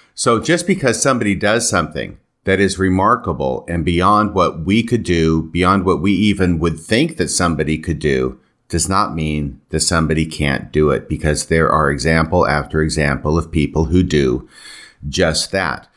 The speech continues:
Taking that and applying it to Joseph Smith, that could be just another case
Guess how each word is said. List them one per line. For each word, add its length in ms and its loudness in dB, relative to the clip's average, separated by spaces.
Taking 300 0
that 160 2
and 120 2
applying 360 0
it 140 0
to 60 -8
Joseph 400 0
Smith, 460 0
that 240 -2
could 400 0
be 460 0
just 280 -2
another 320 0
case 520 -4